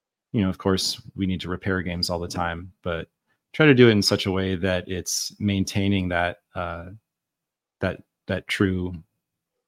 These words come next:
feel for the games. Um, and that's just something that I noticed as,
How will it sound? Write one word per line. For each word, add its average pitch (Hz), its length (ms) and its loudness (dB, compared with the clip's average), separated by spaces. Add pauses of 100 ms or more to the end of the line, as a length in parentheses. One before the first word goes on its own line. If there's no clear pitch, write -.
(180)
feel 92 240 0
for - 180 -8
the 85 100 -8
games. 85 480 -10 (1040)
Um, 92 260 -2
and 110 100 -2
that's 120 140 2
just 127 140 0
something 107 360 4
that 92 300 0
I 98 140 0
noticed 92 460 -2
as, 90 420 -4